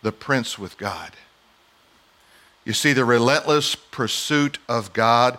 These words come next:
will lead you into a favored position in the kingdom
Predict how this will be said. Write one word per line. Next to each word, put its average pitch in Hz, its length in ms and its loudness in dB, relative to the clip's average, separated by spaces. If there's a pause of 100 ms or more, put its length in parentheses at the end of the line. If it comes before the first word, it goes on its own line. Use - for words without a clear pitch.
(240)
will 117 200 0
lead 135 360 0
you 139 240 -2
into 135 440 -4
a 110 100 0
favored 135 800 -2
position 120 800 -6
in 110 100 -12
the 92 100 -12
kingdom 104 580 -6